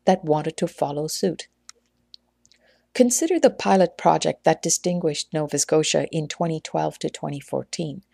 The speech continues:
It offered an electronic patient chart which allowed secure exchange of information between a doctor's office and their patients. It could store lab and imaging reports, operative reports,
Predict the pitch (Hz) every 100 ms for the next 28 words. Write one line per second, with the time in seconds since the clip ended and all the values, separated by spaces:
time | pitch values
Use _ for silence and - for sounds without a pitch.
0 | _ - _ _ _ _ 180 175 175 185
1 | 233 233 - 156 151 147 - - 185 202
2 | 208 - 214 - 226 220 - 147 147 -
3 | - - _ - 196 190 170 170 170 165
4 | - 185 - - 240 254 262 254 - -
5 | 180 170 165 165 160 - 156 165 165 170
6 | 165 151 - 147 139 139 160 185 226 208
7 | 220 220 - 285 - - - 147 143 135
8 | - 165 - - - - _ _ _ _
9 | _ - 226 - 196 - 220 208 196 180
10 | 190 214 233 185 151 - 196 208 208 214
11 | 208 202 - 208 202 - - _ _ 151
12 | 196 220 202 196 202 - 202 196 196 -